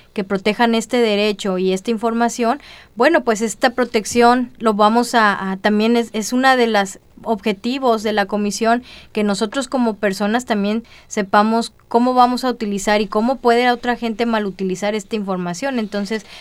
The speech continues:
pues es parte de la cultura de la prevención. Les damos unos tips al finalizar esta conferencia, que son desde usar seudónimos, no utilizar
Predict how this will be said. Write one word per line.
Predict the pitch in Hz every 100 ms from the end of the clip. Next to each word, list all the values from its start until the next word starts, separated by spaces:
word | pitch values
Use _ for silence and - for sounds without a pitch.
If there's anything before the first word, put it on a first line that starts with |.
| -
pues | 220 202
es | 220
parte | - 240 233 247
de |
la | 247 220
cultura | 208 190 220 220
de |
la | 214 196
prevención. | 196 190 180 180 220 220 214 - - - 196
Les | 190
damos | 208 214 220 220
unos | 220 220 -
tips | 233 233 - -
al | 202 196
finalizar | 214 202 208 226 214
esta | 214 233
conferencia, | 247 247 269 262 247 311 311 - - -
que | 233
son | - 240 247 254 -
desde | 233 240 240
usar | 233 240 240 247
seudónimos, | 254 233 240 240 240 240 233 233 233 - - -
no | 233 233 233
utilizar | 233 240 226 214 226 220 226